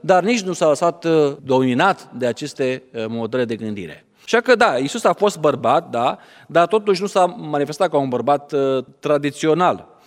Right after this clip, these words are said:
uh, sau condiționat cultural. Acum, ce se întâmplă? Orice bărbat, și acum trebuie să recunoaștem, acum noi bărbații, da, am vorbit puțin de femei, acum de noi bărbații, de cercul ăsta de bărbați aici. Orice bărbat, și când spun orice, nu există aici nicio excepție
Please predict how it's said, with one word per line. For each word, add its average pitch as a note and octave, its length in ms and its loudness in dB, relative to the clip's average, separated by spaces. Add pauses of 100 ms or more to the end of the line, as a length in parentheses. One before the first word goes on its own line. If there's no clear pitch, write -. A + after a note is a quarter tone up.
(140)
uh, B2+ 100 -6
sau D3 220 2
condiționat D3+ 520 -2
cultural. C#3+ 540 -2 (400)
Acum, - 440 -2
ce A3+ 100 -12
se B3+ 60 -2
întâmplă? G#3 500 -4 (100)
Orice C4+ 360 0
bărbat, E3+ 520 -2 (300)
și - 80 -18
acum F3 140 0
trebuie G#3+ 200 -2
să G#3 200 -6
recunoaștem, G3 540 0
acum C#3 160 0
noi D#3+ 100 0
bărbații, C#3+ 540 -2
da, A2+ 80 -12
am A2 80 -8
vorbit C#3 180 -4
puțin C#3 200 -10
de A2 340 -4
femei, A#2+ 280 -6
acum D3+ 460 -6
de D3+ 80 -10
noi C#3+ 140 -4
bărbații, A2+ 500 -8
de G2+ 80 -18 (260)
cercul A2+ 240 -14
ăsta G#2+ 120 -12
de G#2+ 60 -14
bărbați A2 220 -8
aici. G#2 160 -12 (720)
Orice G#3+ 360 4
bărbat, C#3+ 720 0
și - 160 -18
când C#3 160 -8
spun D#3+ 220 -8
orice, E3+ 420 -2
nu E3+ 120 -2
există E3+ 200 -2
aici C#3+ 120 -2
nicio C#3 180 -4
excepție B2+ 880 -6